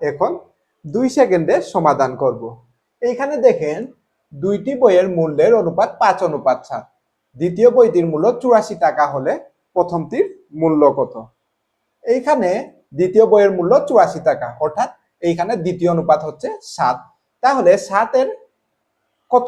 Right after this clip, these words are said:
গুণ সমান চুরাশি? সাতের বারো গুণ সমান চুরাশি। তাহলে পাঁচের বারো গুণ হবে প্রথমটির মূল্য। পাঁচের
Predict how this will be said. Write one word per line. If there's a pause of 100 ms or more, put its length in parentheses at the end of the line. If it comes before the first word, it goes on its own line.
(120)
গুণ
সমান
চুরাশি? (1080)
সাতের (380)
বারো
গুণ (240)
সমান
চুরাশি। (480)
তাহলে (340)
পাঁচের (300)
বারো
গুণ (260)
হবে (120)
প্রথমটির
মূল্য। (520)
পাঁচের